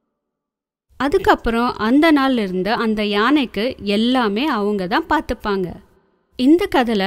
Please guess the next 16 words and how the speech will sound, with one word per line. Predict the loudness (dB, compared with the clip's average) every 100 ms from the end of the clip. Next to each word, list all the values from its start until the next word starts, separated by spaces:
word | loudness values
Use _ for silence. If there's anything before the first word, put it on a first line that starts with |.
| -2
நாம | -4 -2 2 2
தெரிஞ்சுக்கிட்ட | 0 -2 -2 -2 -6 -4 -2 -2
நீதி | -2 0 2 2 2
என்னன்னா, | 0 -2 -4 -6 -6 -10 _ _ 0
தாய் | 2 2 0 0
ஒரு | -2 -4
குழந்தைய | -4 0 0 0 0 -2
ஒன்பது | -2 -2 -2 -2 0
மாசம் | -2 -2 -4
சுமந்து | -4 -6 -4 -2 -2 -4 -8 _ -10 -4
எவ்வளோ | -4 0 2 2 0
கஷ்டப்பட்டாலும் | -4 -2 -2 -2 -4 -4 -4 -2 -2 -2 -4
அந்த | -2 0 0
வலியையும் | 0 2 4 4 2 0
வேதனையும் | 0 2 2 2 -2 -2
பொறுத்துக்கிட்டு, | -4 -4 -8 -2